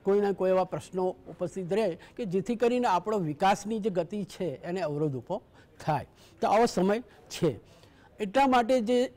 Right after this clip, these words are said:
સત્તા પર જે સરકાર છે એને આ બધી પરિસ્થિતિ કાબૂમાં રાખવા ખૂબ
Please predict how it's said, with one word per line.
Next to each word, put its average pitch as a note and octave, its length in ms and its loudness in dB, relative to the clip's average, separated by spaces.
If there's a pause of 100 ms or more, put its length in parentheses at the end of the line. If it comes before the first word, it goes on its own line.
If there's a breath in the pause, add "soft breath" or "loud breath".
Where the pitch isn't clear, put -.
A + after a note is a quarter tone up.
સત્તા - 580 0
પર A3+ 240 0
જે G3+ 240 0
સરકાર D#3 520 -4
છે F3+ 220 -10
એને F3+ 720 -6 (100)
આ F3+ 140 -4
બધી G3 200 -6
પરિસ્થિતિ E3+ 520 -10
કાબૂમાં E3 540 -4
રાખવા D#3+ 380 -6
ખૂબ F3+ 340 -6